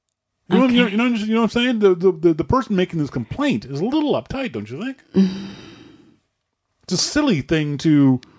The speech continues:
Speaker 1: say, say to the patient.
Speaker 2: Okay.
Speaker 1: "I can see your cleavage." Yeah, big frickin' whoop.
Speaker 2: Okay. Well, women walk around all the time with their cleavages showing, and men look, and
Speaker 1: Yeah,
Speaker 2: women
Speaker 1: exactly.
Speaker 2: look, and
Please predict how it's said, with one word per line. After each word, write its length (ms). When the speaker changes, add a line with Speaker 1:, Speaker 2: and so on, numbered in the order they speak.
Speaker 1:
say, 340
say 200
to 60
the 100
patient. 480
Speaker 2:
Okay. 480
Speaker 1:
"I 80
can 100
see 140
your 160
cleavage." 500
Yeah, 200
big 200
frickin' 480
whoop. 320
Speaker 2:
Okay. 520
Well, 160
women 360
walk 200
around 300
all 140
the 100
time 300
with 100
their 140
cleavages 580
showing, 460
and 160
men 280
look, 380
and 240
Speaker 1:
Yeah, 280
Speaker 2:
women 360
Speaker 1:
exactly. 260
Speaker 2:
look, 200
and 280